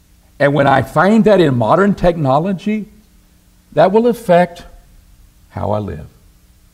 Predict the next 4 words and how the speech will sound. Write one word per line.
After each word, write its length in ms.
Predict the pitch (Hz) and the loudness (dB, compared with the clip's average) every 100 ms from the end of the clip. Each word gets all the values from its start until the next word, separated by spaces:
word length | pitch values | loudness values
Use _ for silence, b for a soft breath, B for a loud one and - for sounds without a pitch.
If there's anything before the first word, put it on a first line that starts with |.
| _ _ _ _ _ _ _ - _ _ _ _ _ _ _ _ _ _ _ _ | _ _ _ _ _ _ _ -20 _ _ _ _ _ _ _ _ _ _ _ _
I'm 180 | 131 127 | -2 0
in 140 | 175 220 | 2 2
the 60 | |
world, 520 | 190 160 107 82 - | 4 2 0 -4 -12